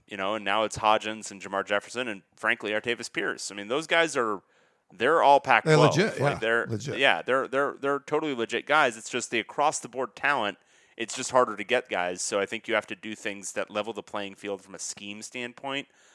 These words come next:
Speaker 1: a little bit more than other, other teams do. But it's not as if Oregon State's always been bad. I mean, the Mike Riley years, even at the end, they weren't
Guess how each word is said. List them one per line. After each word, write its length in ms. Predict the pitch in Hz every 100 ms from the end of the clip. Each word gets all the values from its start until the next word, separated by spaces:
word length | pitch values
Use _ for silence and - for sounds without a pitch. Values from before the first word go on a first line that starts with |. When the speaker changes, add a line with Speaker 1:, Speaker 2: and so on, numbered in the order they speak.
| _
Speaker 1:
a 80 | 110
little 220 | 107 110
bit 160 | 107 107
more 240 | 107 104
than 140 | 98 95
other, 300 | 90 90 90 _
other 240 | 85 90 85
teams 360 | 131 135 107
do. 280 | - 53 62 _ _ _ _
But 220 | 220 220 -
it's 240 | - 170 220
not 160 | 233
as 140 | 220 175
if 220 | 190 - -
Oregon 240 | 175 175 165
State's 280 | 170 147
always 320 | 160 160 156 123
been 260 | 135 120 -
bad. 540 | 123 151 85 57 -
I 40 | -
mean, 160 | 131
the 80 | 139
Mike 260 | 151 185 -
Riley 320 | 165 180 151
years, 400 | 110 101 113 -
even 220 | 156 185
at 100 | 180
the 140 | 139 -
end, 520 | 127 151 131 95 92 - _ _ _ _
they 140 | 127 127
weren't 400 | 135 170 143